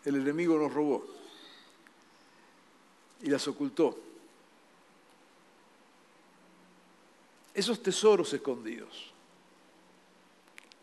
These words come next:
Esas cosas que en algún momento puede ser tu paz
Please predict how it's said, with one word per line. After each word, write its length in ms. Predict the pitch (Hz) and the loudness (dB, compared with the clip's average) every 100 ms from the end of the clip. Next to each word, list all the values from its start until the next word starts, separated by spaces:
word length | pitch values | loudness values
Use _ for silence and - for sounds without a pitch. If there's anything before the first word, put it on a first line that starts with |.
| - - - - - - - - - - - | -20 -20 -20 -20 -20 -20 -20 -20 -20 -8 0
Esas 760 | 202 214 220 - - - - - - - - - - - - - - - _ - - - - | 6 10 8 8 0 -4 -8 -14 -20 -20 -20 -20 -20 -20 -20 -20 -20 -20 _ -20 -20 -16 0
cosas 720 | 202 196 196 196 185 - - - - - - - | 2 4 4 4 2 -4 -10 -20 -20 -20 -12 0
que 100 | 160 | 4
en 80 | |
algún 280 | 156 160 196 | 6 6 4
momento 600 | 196 185 151 117 113 104 - - - - - _ - - - _ - - - - - - - - - - - - - - - _ - - | 2 2 0 -2 -8 -12 -14 -20 -20 -20 -20 _ -20 -20 -20 _ -20 -20 -20 -20 -20 -20 -20 -20 -20 -20 -20 -20 -20 -20 -20 _ -20 -4
puede 160 | 156 | -2
ser 180 | 151 151 | 0 -2
tu 140 | 147 123 | -4 -4
paz 500 | 220 285 - - | -2 -2 -6 -10